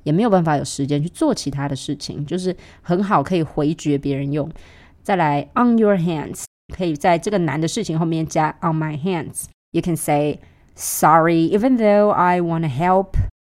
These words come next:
I can't squeeze anything into my schedule. I'll have three meetings in a row in this afternoon, and I have to do something to calm my clients, or we're going to have a riot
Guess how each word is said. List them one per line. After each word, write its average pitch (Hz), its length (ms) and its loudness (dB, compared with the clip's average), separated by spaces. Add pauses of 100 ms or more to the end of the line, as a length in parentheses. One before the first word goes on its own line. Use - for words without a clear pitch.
(340)
I 214 60 2
can't 226 400 -2
squeeze 262 640 2 (140)
anything 233 500 2
into 170 180 -2
my 160 140 -2
schedule. 135 580 -8 (200)
I'll 165 180 0
have 151 220 -4
three 202 360 2
meetings 196 480 2
in 170 120 2
a 170 80 2
row 160 340 2
in 160 220 -2
this 156 160 -4
afternoon, 175 680 0
and 160 160 -2
I 151 40 0
have 151 480 -2
to 170 240 -2
do 254 240 0
something 170 460 -2
to 170 100 -6
calm 180 500 -4
my 165 300 -2 (280)
clients, 262 920 2
or 160 240 -2
we're 165 240 0
going 156 260 -2
to 160 240 -4
have 143 260 -4
a 147 80 -4
riot 156 800 0